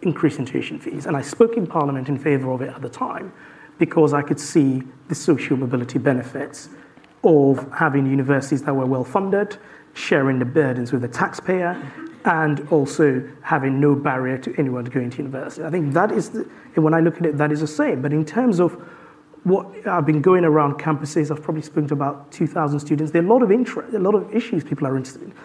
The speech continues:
Some fees, some maintenance, some interest, and that's why I said I'll look at it in its totality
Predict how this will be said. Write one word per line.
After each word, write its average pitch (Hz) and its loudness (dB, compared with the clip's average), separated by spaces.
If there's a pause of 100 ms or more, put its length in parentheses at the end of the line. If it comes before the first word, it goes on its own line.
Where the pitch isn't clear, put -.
(120)
Some 170 2
fees, 165 2
some 160 2
maintenance, 156 0 (260)
some 165 0
interest, 156 2
and 156 4
that's 170 0
why 165 4
I - -2
said 151 -2
I'll 143 2
look 165 4
at 156 4
it 143 2
in 143 0
its 147 -4
totality 143 -4